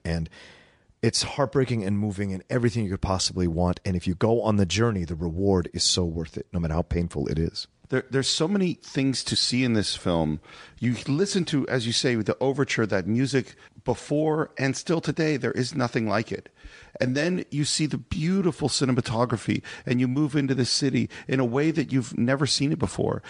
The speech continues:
Speaker 2: And then you see the dance, and it's a style of dance that you've never seen before. And you see these young performers, and you can see in songs like America and songs like Cool,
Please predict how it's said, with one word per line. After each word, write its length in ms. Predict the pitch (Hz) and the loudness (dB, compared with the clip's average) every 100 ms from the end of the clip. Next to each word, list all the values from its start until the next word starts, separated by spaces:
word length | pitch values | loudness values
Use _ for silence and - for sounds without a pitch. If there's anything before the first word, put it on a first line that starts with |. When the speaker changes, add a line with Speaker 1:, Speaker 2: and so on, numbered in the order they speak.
| - | -6
Speaker 2:
And 140 | 120 120 | -2 2
then 140 | 156 | 2
you 80 | 175 | 2
see 240 | - 180 | 2 2
the 120 | 156 127 | 2 0
dance, 600 | - 131 156 117 - - - | 2 2 2 0 -4 -6 -6
and 140 | - 135 | -2 0
it's 120 | - | 0
a 60 | 139 | 0
style 360 | - 143 156 | 0 0 2
of 100 | 147 | 0
dance 320 | 123 135 127 - | 0 0 0 0
that 200 | 113 - | -2 0
you've 180 | 139 123 | -2 0
never 220 | 139 143 | 0 0
seen 240 | - 139 | 0 0
before. 400 | 143 120 120 - - - - | 0 0 0 0 -2 -8 -2
And 160 | 120 | 0
you 80 | 139 | 0
see 220 | 123 175 | 0 0
these 240 | 156 147 113 | 2 0 2
young 200 | 131 135 | 0 2
performers, 680 | 131 - 139 135 117 95 - - - | 0 0 0 2 2 2 -2 -10 -2
and 180 | 131 143 | 0 0
you 60 | |
can 220 | - 165 | 0 -2
see 640 | 135 - - 185 190 156 104 | -2 -2 -2 0 0 0 0
in 120 | 110 | 0
songs 360 | - 117 113 | 0 -2 0
like 140 | 107 104 | 0 0
America 560 | 98 113 120 107 101 85 | 0 0 0 0 0 0
and 120 | 87 | -2
songs 300 | - 98 85 | -2 -2 0
like 240 | 90 82 | -2 -2
Cool, 540 | - - 143 131 113 | -8 -2 0 2 2